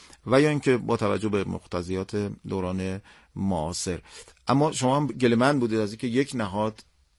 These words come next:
مسئول نیست. واقعاً در این مورد متاسفانه نهادهای موازی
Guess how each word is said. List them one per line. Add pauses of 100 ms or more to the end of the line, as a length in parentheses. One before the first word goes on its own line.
(320)
مسئول
نیست.
واقعاً
در
این
مورد
متاسفانه
نهادهای
موازی